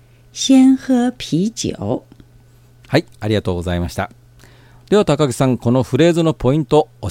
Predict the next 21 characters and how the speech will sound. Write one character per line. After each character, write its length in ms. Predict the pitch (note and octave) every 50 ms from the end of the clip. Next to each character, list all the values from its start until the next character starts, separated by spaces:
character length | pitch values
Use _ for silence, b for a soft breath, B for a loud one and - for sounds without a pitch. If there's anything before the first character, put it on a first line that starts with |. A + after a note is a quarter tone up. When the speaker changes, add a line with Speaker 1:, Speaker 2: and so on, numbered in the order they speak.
| -
Speaker 2:
え 80 | F#2+ F2+
て 100 | G2 E2+
く 60 | F2+
だ 100 | E2+ E2+
さ 180 | - - F2 F2
い。 80 | F2 - - - - - - - - -
Speaker 1:
は 200 | - - F#3+ G3+
い、 120 | G#3 - - b b b b b b b b b b -
今 240 | - - B3+ C4+ C4+
週 240 | - - C4 C4 B3
の 160 | B3 B3 B3+
フ 160 | - - A#3
レ 140 | B3+ C4 A#3
ー 20 |
ズ 100 | G3+ G3
の 100 | F#3 E3 C#3+
ポ 180 | - - E3
イ 80 | E3 E3+
ン 80 | F#3
ト 220 | F3+ - E3+ D#3+ E3
は、 260 | F3 F3+ F3+ F#3 -